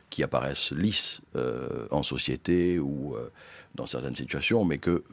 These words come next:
dans l'intimité et sous le coup de la colère, euh, d'autres réagissent, euh, un peu exceptionnellement et exceptionnellement quelquefois grave. Euh, ce qui me paraît être le cas, euh, concernant monsieur Kay Runner.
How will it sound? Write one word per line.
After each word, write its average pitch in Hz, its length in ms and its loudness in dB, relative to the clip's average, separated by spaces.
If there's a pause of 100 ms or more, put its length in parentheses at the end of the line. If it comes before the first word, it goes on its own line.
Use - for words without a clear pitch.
dans 90 220 2
l'intimité 85 1040 2
et 78 160 -4
sous - 160 -2
le 80 80 0
coup 87 160 -2
de 73 60 -2
la 67 60 4
colère, 104 500 2 (440)
euh, 67 480 0
d'autres 80 460 2
réagissent, 80 760 0
euh, 71 380 0
un 82 120 0
peu - 280 0
exceptionnellement 90 880 4
et 78 80 6
exceptionnellement 78 680 2
quelquefois 69 480 -4
grave. 73 500 4 (720)
Euh, 65 680 2 (360)
ce - 520 -4
qui 82 160 0
me 80 100 2
paraît 76 220 2
être 76 240 0
le 69 80 0
cas, 76 340 2
euh, 62 140 -4
concernant 67 800 -4 (100)
monsieur - 180 -6
Kay 69 140 -6
Runner. 110 220 -2